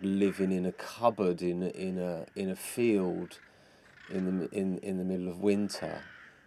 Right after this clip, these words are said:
Th-, this, this area was what I started with. It was a sort of empty shell. The piano was in here, all my tools, everything that I need. So there was no space.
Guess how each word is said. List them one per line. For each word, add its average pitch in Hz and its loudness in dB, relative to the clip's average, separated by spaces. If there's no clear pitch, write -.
Th-, 95 6
this, - -4
this - 0
area 82 0
was 82 -8
what 85 0
I 80 -6
started 85 -2
with. 78 -2
It - -10
was 90 -12
a 95 -8
sort - -4
of - -10
empty 90 -4
shell. 92 2
The - -18
piano 92 4
was 87 -2
in 87 -2
here, 87 0
all 104 6
my 87 2
tools, 87 -2
everything 95 0
that 98 0
I 101 -2
need. 95 0
So - -6
there 101 4
was 98 0
no 113 4
space. - -4